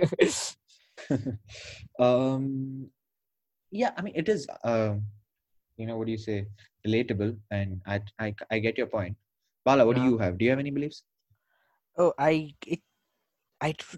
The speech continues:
Speaker 3: I didn't specifically pick up on any superstitions as such, but, uh, thinking about it, I do have one odd belief. It's kind of associated with the number thirteen. I don't know why. I mean, I, I actually know why, but, like, um,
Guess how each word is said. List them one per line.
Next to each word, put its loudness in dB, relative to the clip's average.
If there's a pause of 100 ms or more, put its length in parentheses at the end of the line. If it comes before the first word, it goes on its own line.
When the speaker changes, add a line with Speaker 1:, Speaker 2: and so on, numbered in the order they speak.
(100)
Speaker 3:
I 2
didn't -4
specifically -6
pick -8
up 0
on -2
any -6
superstitions -8
as -4
such, -6
but, 0 (540)
uh, 4 (180)
thinking -2
about 2
it, -4
I 0
do -4
have 0 (120)
one -2 (140)
odd -10
belief. -12
It's -10
kind -10
of -10 (540)
associated -10
with -6
the 0
number -4
thirteen. -4 (100)
I -6 (300)
don't -8
know -10
why. -4 (440)
I 4
mean, 0
I, -2
I 6
actually 6
know 2
why, 2
but, -2
like, 0 (540)
um, 6